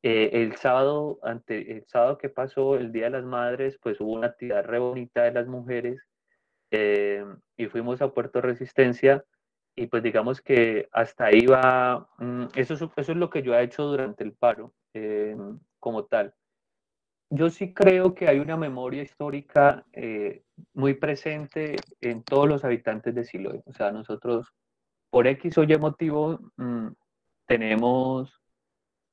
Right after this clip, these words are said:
presente de que esto es un barrio hecho a pulso, hecho por la misma gente, la autogestión,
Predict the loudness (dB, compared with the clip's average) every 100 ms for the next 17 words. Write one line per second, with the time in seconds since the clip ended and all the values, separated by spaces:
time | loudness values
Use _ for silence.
0 | _ _ -4 2 4 4 4 2 0 -6
1 | -4 -6 -4 -4 -4 -4 -8 -10 -8 -8
2 | -8 -4 -2 -2 -2 2 4 4 4 2
3 | 2 0 0 -2 -2 -4 -6 -8 -6 -8
4 | -8 -10 -10 -8 -8 -8 -8 -8 -8 -2
5 | 6 8 8 4